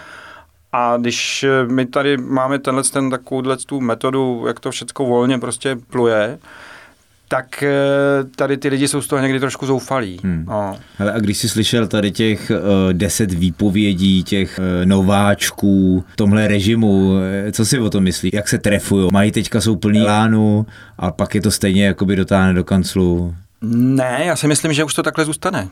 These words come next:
Speaker 1: No.
Speaker 2: Jo.
Speaker 1: A že to
Speaker 2: Poučí
Speaker 1: zůstane
Speaker 2: se.
Speaker 1: tak i v těch, tady v těch agenturách, jako je ta vaše a jako jsou tady tyhle ty velké agentury, nebo některé klidně střední.
Speaker 2: Hmm.
Speaker 1: Takže právě se to uvolní. Já si pamatuju, že ještě když jsem dělal Leo Barnett,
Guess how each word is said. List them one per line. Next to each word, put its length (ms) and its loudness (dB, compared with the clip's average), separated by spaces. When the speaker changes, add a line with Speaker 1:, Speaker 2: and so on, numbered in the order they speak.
Speaker 1:
No. 80 0
Speaker 2:
Jo. 260 -2
Speaker 1:
A 100 -2
že 120 0
to 120 0
Speaker 2:
Poučí 200 2
Speaker 1:
zůstane 160 2
Speaker 2:
se. 40 -2
Speaker 1:
tak 300 -4
i 60 -2
v 40 -8
těch, 360 -6
tady 260 -4
v 40 -12
těch 380 -8
agenturách, 680 -2
jako 200 -2
je 80 -2
ta 120 -2
vaše 420 -2
a 60 0
jako 220 -6
jsou 220 -4
tady 220 -4
tyhle 220 -6
ty 160 -4
velké 320 -4
agentury, 540 -4
nebo 220 -4
některé 340 -8
klidně 260 -12
střední. 480 -6
Speaker 2:
Hmm. 160 -2
Speaker 1:
Takže 280 -2
právě 300 -2
se 80 -4
to 160 -2
uvolní. 580 0
Já 100 -2
si 120 0
pamatuju, 560 0
že 160 0
ještě 240 -2
když 120 0
jsem 140 -2
dělal 200 2
Leo 140 0
Barnett, 600 -4